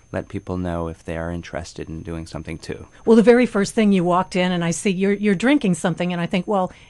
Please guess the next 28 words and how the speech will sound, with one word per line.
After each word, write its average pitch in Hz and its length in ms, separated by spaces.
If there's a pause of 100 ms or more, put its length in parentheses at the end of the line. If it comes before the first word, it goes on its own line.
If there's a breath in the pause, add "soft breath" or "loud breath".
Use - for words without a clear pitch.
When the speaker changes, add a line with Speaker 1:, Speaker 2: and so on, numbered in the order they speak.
(100)
Speaker 2:
oh, 196 120
it 202 120
looks 254 240
like 226 140
a 202 60
coffee, 233 340
but 208 120
it's 226 140
in 339 140
a 330 80
mason 302 500
jar, 247 400
right?" 196 320
Speaker 1:
That's 110 380
right. 101 280
I, 120 200 (140)
Speaker 2:
<laughs> - 180
Speaker 1:
because 131 260
the 143 140
whole 160 160
reusable 131 600
cup 117 280
thing, 131 300
you 123 200
know, 107 240
because 110 300
it, 101 320
there, 131 140